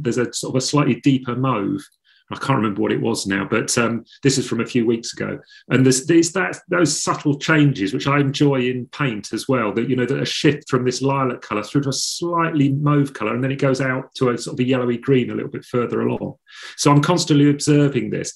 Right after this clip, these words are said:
It's different because it's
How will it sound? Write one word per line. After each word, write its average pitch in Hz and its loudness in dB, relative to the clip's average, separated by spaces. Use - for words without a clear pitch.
It's 156 4
different 127 2
because - -2
it's - -2